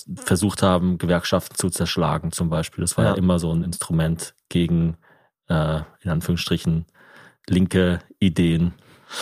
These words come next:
Speaker 2: Ja, und ich weiß nicht, ob das, ähm, ob, ob das umsetzbar ist. Also ich bin einfach, bin einfach gespannt, was da die Zukunft noch bringt und ich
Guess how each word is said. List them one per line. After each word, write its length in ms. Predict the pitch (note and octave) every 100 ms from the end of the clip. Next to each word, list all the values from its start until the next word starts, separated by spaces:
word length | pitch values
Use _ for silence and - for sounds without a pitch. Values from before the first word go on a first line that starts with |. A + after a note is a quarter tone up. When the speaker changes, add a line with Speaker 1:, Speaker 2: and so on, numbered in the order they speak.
| - - -
Speaker 2:
Ja, 240 | C3+ E3+ E3+
und 100 | C#3+
ich 100 | B2+
weiß 240 | C3+ C#3+
nicht, 240 | B2+ -
ob 180 | C3 A#2
das, 380 | B2+ A#2 - -
ähm, 460 | A#2 A#2 A2+ A2+ A2+ - _ _ _ _ _ _ _ _ _ -
ob, 280 | A#2+ A#2+ -
ob 220 | B2 A#2+
das 320 | - A#2+ - -
umsetzbar 540 | D3+ B2 A#2 - F#2+
ist. 140 | - -
Also 120 | A2
ich 80 | -
bin 100 | B2
einfach, 480 | G#2 A2 A2+ G#2 -
bin 200 | - A#2+
einfach 280 | A2 A2+ A2
gespannt, 380 | - - B2 A#2
was 140 | A2+
da 120 | G2+
die 120 | G#2+
Zukunft 360 | G#2 C3 B2 -
noch 120 | A2+
bringt 340 | - A#2+ B2+ -
und 220 | A2+ A2
ich 140 | -